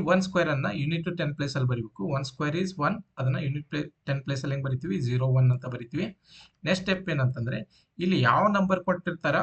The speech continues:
ಆ ನಂಬರ್ ಅಲ್ಲಿ ಈ ನಂಬರ್ ಅನ್ನ ಮೈನಸ್ ಮಾಡ್ಬೇಕು. ಅಂದ್ರೆ ನೈಂಟಿ ನೈನ್ ಮೈನಸ್ ಒನ್ ಮಾಡಿದ್ರೆ ನಮ್ಗೆ ಏನ್ ಬರುತ್ತೆ? ಇಲ್ಲಿ ನೈಂಟಿ ನೈನ್ ಮೈನಸ್ ಒನ್ ಮಾಡಿದ್ರೆ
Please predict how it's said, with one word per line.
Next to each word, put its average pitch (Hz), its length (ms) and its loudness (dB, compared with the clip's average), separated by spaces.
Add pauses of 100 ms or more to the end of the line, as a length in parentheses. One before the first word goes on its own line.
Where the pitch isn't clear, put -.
(280)
ಆ - 20 6 (140)
ನಂಬರ್ 160 300 0
ಅಲ್ಲಿ 123 220 0 (400)
ಈ - 20 0 (140)
ನಂಬರ್ 147 300 0
ಅನ್ನ 127 180 4 (120)
ಮೈನಸ್ 143 320 0
ಮಾಡ್ಬೇಕು. 120 220 -4 (120)
ಅಂದ್ರೆ 131 160 0 (100)
ನೈಂಟಿ 131 360 0
ನೈನ್ 160 260 2
ಮೈನಸ್ 143 320 -4
ಒನ್ 139 140 -6
ಮಾಡಿದ್ರೆ 135 280 -2
ನಮ್ಗೆ 127 260 -6
ಏನ್ 135 120 -4
ಬರುತ್ತೆ? 127 320 -6
ಇಲ್ಲಿ 147 180 -2 (540)
ನೈಂಟಿ 127 260 0
ನೈನ್ 139 160 -4
ಮೈನಸ್ 131 300 -2
ಒನ್ 131 120 -4
ಮಾಡಿದ್ರೆ 127 300 2